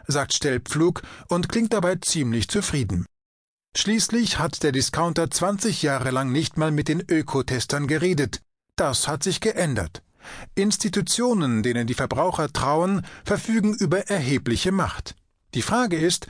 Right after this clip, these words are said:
ob das am Ende zu gut informierten Verbrauchern führt. Oder nur dazu, dass sie angesichts unzähliger Warnungen nur noch die Wahl zwischen Abstumpfung,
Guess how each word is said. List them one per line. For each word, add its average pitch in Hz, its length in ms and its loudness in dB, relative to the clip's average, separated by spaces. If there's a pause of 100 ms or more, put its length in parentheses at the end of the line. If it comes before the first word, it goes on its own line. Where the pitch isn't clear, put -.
(180)
ob - 160 0
das 170 180 2
am 165 160 -2
Ende 147 320 0
zu 135 280 0
gut 143 260 0
informierten 131 560 0
Verbrauchern 135 580 0
führt. - 380 -4 (260)
Oder 139 380 2
nur 104 220 0
dazu, 127 520 2 (300)
dass 165 180 0
sie 196 220 0
angesichts 180 640 0
unzähliger 170 800 2
Warnungen 151 540 2 (200)
nur 190 220 4
noch 196 180 2
die 160 220 0
Wahl 147 240 2
zwischen 135 560 0
Abstumpfung, 180 800 0